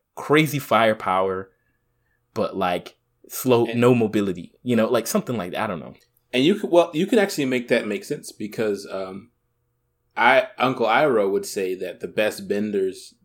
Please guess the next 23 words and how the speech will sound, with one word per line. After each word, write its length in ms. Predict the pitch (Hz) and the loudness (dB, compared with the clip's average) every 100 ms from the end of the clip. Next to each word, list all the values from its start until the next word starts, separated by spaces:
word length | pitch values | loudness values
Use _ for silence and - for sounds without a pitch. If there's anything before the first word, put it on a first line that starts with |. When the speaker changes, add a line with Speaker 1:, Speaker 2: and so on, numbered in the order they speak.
| - | -4
Speaker 2:
take 340 | 123 110 - - - | -2 -2 -6 -16 -8
from 420 | 98 92 85 - | -8 -8 -12 -6
other 440 | 110 101 98 90 - | -4 -2 -2 -6 -10
nations. 600 | 98 113 123 - - _ _ | -4 -2 -2 -8 -20 _ _
Like, 180 | 95 98 | -14 -6
the 80 | 110 | -2
reason 220 | 123 120 | 0 2
why 120 | 110 | 2
he 100 | 113 | 2
was 100 | 120 | 0
such 120 | 110 104 | -2 -6
a 40 | |
good 360 | 95 113 104 - _ _ _ _ | 0 0 0 -6 _ _ _ _
firebender 540 | 143 160 135 117 107 101 | 4 6 6 2 0 -2
was 180 | 101 104 | -2 -4
because 340 | 104 107 101 | -4 -4 -2
he 100 | 117 | -2
would 180 | 107 98 | -2 -4
use 240 | 110 95 | -6 -6
movements 480 | 95 107 107 104 101 | -6 -6 -4 -6 -6
and 100 | 95 | -10
stuff 380 | - 90 85 _ - | -8 -8 -8 _ -10
from 400 | 101 90 90 | -8 -8 -10